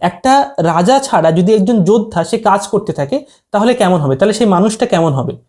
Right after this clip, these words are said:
সে সঠিক সিদ্ধান্ত নিতে পারছে না, কিন্তু সে অনেক কিছু এক্সিকিউট করছে, মানে অনেক এটা ওটা বিভিন্ন কাজ করছে, তাহলে তার কাজটাই, তার কর্মটাই তাকে ধ্বংস করে দেবে। আমরা এমন অনেক মানুষ দেখতে পাই, তারা এমন একটা, তাদের সব কিছু জীবনে ভালো চলছে, তারা এমন একটা জিনিস করে ফেললো, তার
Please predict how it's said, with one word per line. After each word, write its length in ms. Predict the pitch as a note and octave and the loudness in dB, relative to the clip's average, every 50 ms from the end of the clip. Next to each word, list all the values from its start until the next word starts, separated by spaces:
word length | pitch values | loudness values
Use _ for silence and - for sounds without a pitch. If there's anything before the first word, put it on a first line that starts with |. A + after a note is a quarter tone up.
| _ _ _ _ _ _ | _ _ _ _ _ _
সে 140 | - - C#4 | -2 -2 -2
সঠিক 340 | - - A#3 A3 C#4+ C#4 C4+ | 0 0 0 0 0 -2 -2
সিদ্ধান্ত 420 | - - B3+ G#3 - C#4 C#4 C4 C#4+ | -2 -2 -2 0 2 2 2 2 2
নিতে 200 | C4 A#3+ A#3+ G3+ | 2 2 2 2
পারছে 280 | F3+ D3+ - - G3 | 2 0 0 -2 -2
না, 100 | A3+ C#4+ | -2 -2
কিন্তু 280 | C#4 C4+ C4 A#3+ B3+ C4 | 0 0 0 0 0 0
সে 120 | C4+ - | 0 2
অনেক 220 | C4+ A#3+ B3 B3 B3 | 2 2 2 0 -2
কিছু 180 | B3 - C4 | -2 0 2
এক্সিকিউট 460 | G3+ E3 - F#3+ F3 - G3+ F#3 F#3+ | 0 2 2 0 0 0 0 0 0
করছে, 300 | - D3+ C#3+ - - D#3 - _ _ _ _ _ _ _ _ | -2 -6 -6 -6 -10 -14 -14 _ _ _ _ _ _ _ _
মানে 140 | F#3+ G3+ G#3 | -2 0 2
অনেক 200 | A3 A#3 A#3+ A#3 | 2 2 2 0
এটা 200 | A#3 A3+ A#3+ A#3 | 0 2 2 0
ওটা 140 | A3+ A#3 A#3 | 0 0 0
বিভিন্ন 300 | G#3 G#3 G3+ A3 A3+ A3 | 0 0 0 0 0 0
কাজ 260 | - - D3+ D3+ - | 0 -2 -4 -4 -4
করছে, 320 | - D3 - - - - - - _ _ _ _ _ | -6 -8 -8 -8 -12 -16 -16 -18 _ _ _ _ _
তাহলে 200 | - G#3 A#3 C4 | -4 -2 0 2
তার 140 | C#4 C#4 C#4 | 2 0 0
কাজটাই, 560 | C4+ C#4 A#3+ G#3+ B3+ B3 - - - - D3 | 0 0 0 0 0 0 -2 -2 -2 -2 2
তার 140 | - G#3+ A#3 | 2 0 0
কর্মটাই 500 | A3 - G3+ G3 G#3 A3+ B3 A#3+ D4+ D4 | 2 0 0 2 2 2 0 0 0 0
তাকে 200 | D4+ C4 - C#4 | 0 0 0 0
ধ্বংস 320 | G#3+ G3 A3 G#3 F#3 - | 0 2 0 0 0 0
করে 220 | G3 - E3 C#3+ B2+ | -2 0 0 0 0
দেবে। 240 | B2+ B2+ B2+ - - _ _ _ _ _ _ _ | -2 -4 -6 -8 -12 _ _ _ _ _ _ _
আমরা 260 | G3 A3 A#3 B3+ B3 | -2 0 2 2 2
এমন 180 | A3+ A#3 B3 A3 | 2 2 0 0
অনেক 340 | D3 G#3 A3+ C4+ C4 C4 | 0 0 0 0 0 0
মানুষ 240 | A3+ G#3+ G3+ G#3 F#3 | -2 0 2 2 2
দেখতে 240 | F#3 F3 - - E3+ | 2 0 0 -2 -2
পাই, 140 | - G#3 G#3+ | 0 0 0
তারা 160 | G#3+ A3 A#3 | 2 2 0
এমন 220 | G3 F#3 G3+ A3+ A#3+ | 2 2 2 2 0
একটা, 340 | A#3+ A#3 A#3+ C4+ C#4 C#4 C#4 - - _ _ | 0 0 2 0 0 0 -2 -10 -20 _ _
তাদের 160 | - A#3+ C4+ | -2 -2 -2
সব 160 | C4 - C#4 C4+ C#4 | 0 0 -2 -2 0
কিছু 140 | C#4+ C#4 C#4+ | 0 2 2
জীবনে 260 | B3+ C4+ C#4+ C#4+ C#4+ | 2 2 2 2 2
ভালো 260 | A#3+ - C#4 C#4+ D4 | 0 0 0 0 0
চলছে, 260 | C#4 - F3+ F3 B3+ | 0 0 0 0 0
তারা 140 | A#3 C4+ C4+ | 0 2 2
এমন 160 | C4 C4 C4+ | 4 2 2
একটা 140 | C#4 C4 C#4+ | 0 0 0
জিনিস 220 | B3+ C4+ C4+ C4 C4+ | 2 2 0 0 -2
করে 200 | - C#4+ C4+ B3+ | 0 0 0 0
ফেললো, 360 | - E3+ D#3+ G#3 D#4 A#3+ - - _ _ _ _ _ - | 0 0 2 2 0 -2 -4 -12 _ _ _ _ _ 0
তার 140 | G#3+ A#3 | 0 0